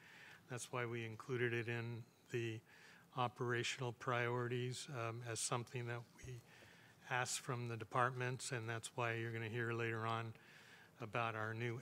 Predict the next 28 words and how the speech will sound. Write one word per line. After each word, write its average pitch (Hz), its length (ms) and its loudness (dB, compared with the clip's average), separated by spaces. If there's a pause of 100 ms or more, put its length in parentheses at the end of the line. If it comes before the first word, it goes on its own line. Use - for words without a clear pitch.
equity 113 460 0
tool, 117 460 2 (220)
uh, 113 340 0 (180)
for 120 160 2
the 107 100 -6
budget 120 480 0
proposals. 117 680 -2 (1080)
But, 127 340 2
um, 120 460 4 (840)
that's 131 260 2
the - 100 -8
best 127 360 2
I 123 80 2
can 113 180 -6
come 120 260 -2
up 120 220 -2
with. 117 180 -6
I 123 80 0
think - 340 -4
they 120 240 4 (140)
presumed 123 720 0 (680)
that 120 120 -4
equity 117 440 -4
was 110 260 -2
always 113 400 4
on 107 160 -2
the 104 80 -6
table. 113 500 0